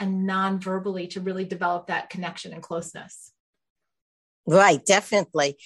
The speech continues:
Speaker 2: And I think as, um, especially as females weren't able to go hang out with friends and,
Speaker 1: Mm-hmm.
Speaker 2: and,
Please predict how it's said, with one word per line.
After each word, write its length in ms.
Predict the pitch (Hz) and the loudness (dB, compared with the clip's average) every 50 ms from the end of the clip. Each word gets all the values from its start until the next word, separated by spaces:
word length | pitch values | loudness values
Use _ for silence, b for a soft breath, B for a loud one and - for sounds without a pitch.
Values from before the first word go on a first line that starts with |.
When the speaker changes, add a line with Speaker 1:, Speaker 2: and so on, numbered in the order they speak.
| B B - | B B 0
Speaker 2:
And 80 | 202 | 2
I 100 | 208 208 | 4 4
think 260 | - - 254 233 - 214 | 4 4 2 4 4 4
as, 280 | 196 190 185 - - - - | 4 4 2 0 -2 -2 0
um, 460 | 170 170 170 170 170 165 160 160 165 _ _ _ - - - _ - | 0 0 0 0 -4 -6 -8 -10 -12 _ _ _ -6 -6 -6 _ -12
especially 360 | - - - 226 - - 226 | -4 0 2 2 4 4 2
as 140 | 190 - - | 0 0 -2
females 540 | - - 226 220 214 202 190 185 160 - - | -4 -2 0 2 4 4 4 2 0 -2 -2
weren't 180 | 185 185 180 180 | -2 -2 0 0
able 260 | 175 170 - 175 170 | -2 0 0 -2 -4
to 260 | 165 - - 165 165 | -2 -4 -2 -2 0
go 220 | 156 - 175 165 165 | 4 4 4 4 4
hang 260 | 175 196 180 180 175 | 2 0 0 4 6
out 180 | 165 165 165 | 6 6 6
with 140 | 170 165 - - | 2 0 -2 -2
friends 520 | - 165 160 156 156 165 165 160 - - | -4 -2 0 0 0 0 -2 -4 -4 -4
and, 160 | 151 143 143 | -4 -4 -4
Speaker 1:
Mm-hmm. 420 | - - 202 196 - 214 208 220 226 | -8 -14 -20 -18 -14 -12 -10 -4 0
Speaker 2:
and, 340 | 196 170 170 165 160 156 160 | 2 4 4 4 4 2 2